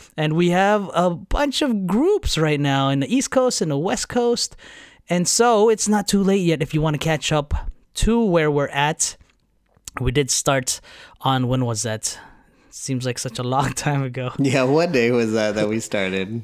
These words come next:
Speaker 1: Uh, right after Valentine's
Speaker 2: Ten days ago.
Speaker 1: Day. <laughs>
Speaker 2: Yeah, the
Speaker 1: Right after
Speaker 2: fifteenth.
Speaker 1: the fifteenth, there it is, the fifteenth.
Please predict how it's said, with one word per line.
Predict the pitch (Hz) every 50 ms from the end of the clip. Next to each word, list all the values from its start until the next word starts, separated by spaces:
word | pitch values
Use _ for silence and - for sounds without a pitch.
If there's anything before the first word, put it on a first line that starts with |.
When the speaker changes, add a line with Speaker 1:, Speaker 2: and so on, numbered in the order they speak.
| -
Speaker 1:
Uh, | 135 135 139 139 139 143
right | 170 233 262
after | 277 285 269 - 277 240 202
Valentine's | 180 151 156 190 190 202 170 165 160
Speaker 2:
Ten | 160 151 147
days | 135 127
ago. | 135 131 127 123 131 127 117 - - -
Speaker 1:
Day. | 202 139 - - - - -
<laughs> | _ -
Speaker 2:
Yeah, | 147 143 135 123
the | 123 139
Speaker 1:
Right | - - 190
after | - 226 208 - 202
Speaker 2:
fifteenth. | 170 135 110 107 - - - 160
Speaker 1:
the | 156 147
fifteenth, | - 214 208 185 - - 196 180 160 143 143
there | 160 160 160 160
it | 156 147
is, | 143 135 127
the | 131 147
fifteenth. | - - 185 180 170 - - - 185 180 180 175 160 -